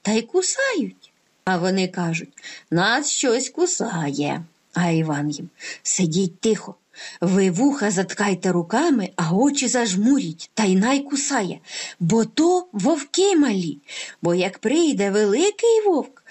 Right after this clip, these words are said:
то таки може з'їсти й по цілому чоловікові. Як прийдуть великі вовки, з'їдять вас усіх.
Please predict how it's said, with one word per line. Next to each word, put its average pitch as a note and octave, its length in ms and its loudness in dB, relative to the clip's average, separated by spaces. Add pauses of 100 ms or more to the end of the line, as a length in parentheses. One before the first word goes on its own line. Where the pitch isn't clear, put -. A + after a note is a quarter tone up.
(240)
то F#3+ 140 0
таки C#4 300 -2
може D4+ 320 2
з'їсти D#4 460 0
й E4 80 2
по D#4 140 0
цілому F#4 480 2
чоловікові. D#4+ 920 0 (320)
Як F#3+ 280 -2
прийдуть G3 460 0
великі A3+ 440 0
вовки, F#3+ 540 0 (300)
з'їдять C#4+ 720 0
вас C#4+ 300 -2
усіх. - 440 -6